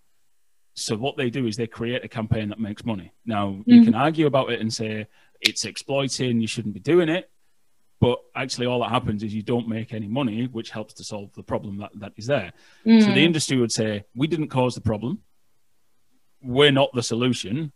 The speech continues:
Speaker 1: We're just the conduit to help you get there."
Speaker 2: Mm-hmm. Yeah.
Speaker 1: Um, or you could say, "Well,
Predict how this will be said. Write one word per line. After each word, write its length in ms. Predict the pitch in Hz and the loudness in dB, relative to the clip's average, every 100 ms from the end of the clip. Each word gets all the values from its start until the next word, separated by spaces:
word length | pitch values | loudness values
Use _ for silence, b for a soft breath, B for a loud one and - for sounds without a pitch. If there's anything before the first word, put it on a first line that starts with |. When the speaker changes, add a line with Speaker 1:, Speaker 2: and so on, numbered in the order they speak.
| _ | _
Speaker 1:
We're 120 | 117 | -4
just 220 | 117 120 - | -2 -4 -10
the 60 | |
conduit 540 | - 147 131 110 104 - | -6 -2 -2 -2 -6 -6
to 100 | 104 | 0
help 100 | 240 | 8
you 180 | 247 240 | 10 12
get 140 | 240 | 10
there." 160 | 233 254 | 8 6
Speaker 2:
Mm-hmm. 580 | 311 _ _ _ - | 0 _ _ _ 2
Yeah. 260 | 226 190 - - _ _ - | 8 8 6 -2 _ _ -4
Speaker 1:
Um, 220 | 123 123 - | -2 -2 6
or 180 | 151 | 6
you 140 | 139 131 | 6 4
could 180 | 156 135 | 2 2
say, 240 | 110 110 | 2 2
"Well, 280 | 135 139 | 4 2